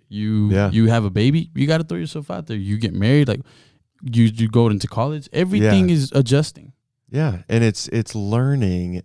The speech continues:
Speaker 2: every step of the way. So you're not, you're not failing. You're learning a new lesson.
Speaker 1: Right.
Speaker 2: Um, if people wanted to get a hold of you and learn more about, uh, Impact Apparel and your podcast, how would they do that?
Speaker 1: Uh,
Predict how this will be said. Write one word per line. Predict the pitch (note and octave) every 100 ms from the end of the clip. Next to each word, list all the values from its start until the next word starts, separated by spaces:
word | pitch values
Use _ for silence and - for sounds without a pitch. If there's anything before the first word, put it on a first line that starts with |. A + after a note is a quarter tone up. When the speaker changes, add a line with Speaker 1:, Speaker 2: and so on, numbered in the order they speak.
| _
Speaker 2:
every | G2+ G#2 G2+ G2 F#2+
step | - G2 F2+ F2+
of | E2
the | F2+
way. | F#2 F2
So | D#2+ G2+
you're |
not, | A#2 A2 - _ _ _
you're | G#2+
not | A#2 C3+ -
failing. | G2+ F#2+ F#2 F#2 F#2
You're | F#2+
learning | G2+ A2 G#2
a |
new | G2 F#2
lesson. | F2+ F2+ - F2 E2+ F2 - - - G2
Speaker 1:
Right. | D#2+ -
Speaker 2:
Um, | G#2+ G#2 G2 - _
if | A#2
people | - F3+ F3
wanted | F3
to | C3+
get | A2+
a | G#2+
hold | G#2 A2+ A2
of | G2+
you | G#2+ G#2+ A2 F2+
and | F#2+
learn | G2 G#2 G2
more | G2
about, | G2 F2+ F#2+ F#2+ F#2+ F#2+ - _
uh, | F2 F2
Impact | - F#2+ G2+ F#2+ -
Apparel | - F#2+ F#2+ F#2+ F#2 F#2 _ _ _
and | G2+ G2
your | F2+
podcast, | G2 F#2+ F2+ G2+ F#2 F2+ - - _
how | G#2+ G#2+
would | G2
they | F#2
do | F#2
that? | D#2+ D#2 - _ _
Speaker 1:
Uh, | G#2+ G#2+